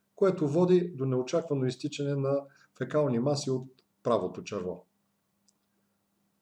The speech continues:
Салваторе и сътрудници на конференцията на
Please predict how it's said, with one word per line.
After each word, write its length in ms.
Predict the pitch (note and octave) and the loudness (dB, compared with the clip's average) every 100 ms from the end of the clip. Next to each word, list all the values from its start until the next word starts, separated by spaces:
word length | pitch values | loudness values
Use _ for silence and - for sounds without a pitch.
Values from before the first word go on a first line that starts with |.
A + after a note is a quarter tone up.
| _ _ _ _ | _ _ _ _
Салваторе 640 | - D3+ C#3+ D#3+ A#3+ G3 | 2 4 4 4 6 6
и 80 | G3 | 6
сътрудници 840 | - D#3+ E3 F3 C#3+ C3+ - F3 - _ _ _ - | 4 0 2 2 2 0 0 0 -4 _ _ _ -6
на 120 | C3+ | -2
конференцията 760 | C#3 C3+ C#3+ F3 F3 D#3 D3+ C#3+ | 0 2 4 4 2 0 2 0
на 260 | C3+ C3 | 2 0